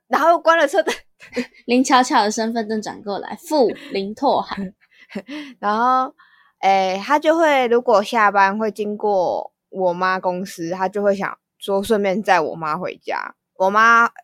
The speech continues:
Speaker 1: 一开始就给他载，可是后来就发现这个人真的开车开太快，他，他会很慌。是我每次给我爸载，我都觉得我要死掉那种程度，就是这么快。然后我妈就不想再给他载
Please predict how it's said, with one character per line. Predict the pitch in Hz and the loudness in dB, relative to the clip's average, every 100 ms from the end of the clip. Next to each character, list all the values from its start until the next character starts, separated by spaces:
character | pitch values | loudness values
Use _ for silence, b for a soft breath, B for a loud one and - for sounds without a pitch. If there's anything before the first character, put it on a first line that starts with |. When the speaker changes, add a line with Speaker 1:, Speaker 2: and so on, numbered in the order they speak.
| _ | _
Speaker 1:
一 | 277 | -4
开 | 277 247 | -2 -2
始 | |
就 | 202 | -2
给 | - | 0
他 | 175 175 | -2 -2
载， | - - - | -4 -4 -6
可 | 226 | -6
是 | 294 | -2
后 | 330 | 2
来 | 320 262 | 4 4
就 | 277 | 0
发 | 285 | -2
现 | 277 | 0
这 | 277 | -2
个 | 262 196 | 0 0
人 | 180 185 | 0 -4
真 | 240 | -8
的 | 240 | -10
开 | - 220 | -8 -8
车 | 226 | -8
开 | 214 214 | -8 -8
太 | 208 196 | -4 -6
快， | - 202 | -4 -4
他， | 208 | -2
他 | 214 226 | -4 0
会 | 233 214 | 2 2
很 | 196 | 0
慌。 | - - - - _ _ _ | -10 -10 -10 -10 _ _ _
是 | - 302 285 247 165 - | -10 -4 0 0 -2 -2
我 | 226 | 0
每 | 247 202 | 2 2
次 | 233 | 2
给 | 214 | 2
我 | 180 | 4
爸 | 196 190 | 6 6
载， | 196 | 6
我 | 180 | 4
都 | 185 | 0
觉 | 185 | -2
得 | 120 | -2
我 | |
要 | 175 | -2
死 | 220 - | -4 -6
掉 | 185 156 | -4 -4
那 | 175 | -4
种 | - | -16
程 | - - | -20 -20
度， | - - _ _ | -20 -20 _ _
就 | - | -16
是 | 185 | -12
这 | 170 | -12
么 | - | -10
快。 | - - _ _ _ | -12 -12 _ _ _
然 | - | -2
后 | 202 202 185 156 | 4 6 6 2
我 | 190 | -2
妈 | 190 214 226 | 0 2 2
就 | 233 | 2
不 | 226 233 | 0 -4
想 | 196 185 | -4 -6
再 | |
给 | 185 - | -6 -8
他 | 175 | -8
载 | - - - | -4 -2 -2